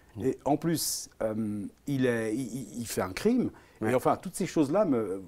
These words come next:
Speaker 2: je, je rassure tout le monde, hein, j'ai pas fait de crime et j'ai pas fait <laughs> le, le dixième de ce qu'il a fait. Mais enfin, c'est un grand homme de Dieu et j'apprends que la, que la Bible dit des choses vraiment, euh, percutantes,
Speaker 1: Oui.
Speaker 2: ne cache rien. Et puis, j'apprends aussi qu'il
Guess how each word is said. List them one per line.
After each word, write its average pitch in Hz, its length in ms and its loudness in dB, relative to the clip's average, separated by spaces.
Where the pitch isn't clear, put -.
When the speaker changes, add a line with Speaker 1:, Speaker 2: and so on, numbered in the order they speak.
Speaker 2:
je, - 160 -6
je 107 80 -6
rassure - 260 -2
tout 135 100 0
le 123 60 4
monde, 113 240 2
hein, 107 80 -4
j'ai 92 120 -10
pas - 120 -4
fait - 140 -10
de - 80 -14
crime 160 320 -2
et 120 80 0
j'ai 143 140 0
pas 135 220 2
fait - 320 -2
<laughs> - 120 -8
le, 185 200 4
le 135 80 6
dixième 147 320 2
de 135 80 2
ce 123 100 -4
qu'il 131 160 0
a 117 100 0
fait. 175 280 0
Mais 151 140 12
enfin, 175 300 6
c'est 135 200 0
un 117 120 4
grand 143 240 0
homme 131 100 6
de 113 100 2
Dieu 147 200 2
et - 20 6
j'apprends 143 300 0
que 143 120 2
la, 101 240 2
que 110 80 -6
la 98 140 -4
Bible 139 380 2
dit 151 140 -2
des 113 100 0
choses 170 280 -2
vraiment, 170 380 -2
euh, 110 40 -4
percutantes, - 800 -4
Speaker 1:
Oui. 110 180 -2
Speaker 2:
ne 139 100 8
cache - 300 0
rien. 180 300 -4
Et 131 80 2
puis, 180 280 0
j'apprends 143 260 2
aussi 190 200 -4
qu'il 143 240 2